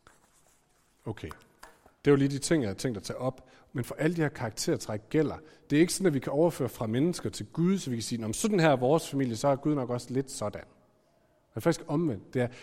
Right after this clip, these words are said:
Gud er sådan her. Gud fester. Gud, øh, alle de her ting, jeg lige har sagt. Og derfor så afspejler hans familie det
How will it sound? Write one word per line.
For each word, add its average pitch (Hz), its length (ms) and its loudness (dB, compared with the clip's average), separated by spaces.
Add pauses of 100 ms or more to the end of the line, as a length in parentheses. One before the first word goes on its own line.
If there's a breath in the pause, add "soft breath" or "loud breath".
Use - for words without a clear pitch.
(160 loud breath)
Gud 247 300 8
er 117 140 0
sådan - 380 -6
her. 82 160 -12
Gud 233 300 4
fester. - 680 -2 (380 loud breath)
Gud, 214 380 6
øh, 131 260 -4 (260)
alle 185 240 6
de 156 140 0
her 135 80 -2
ting, 131 200 -2
jeg 107 80 -2
lige 117 80 -2
har 117 60 -2
sagt. - 340 -8 (1000 soft breath)
Og 139 160 -4
derfor 190 280 4
så 165 140 -2
afspejler 131 600 -2
hans 104 240 -8
familie 117 400 -2
det - 120 -20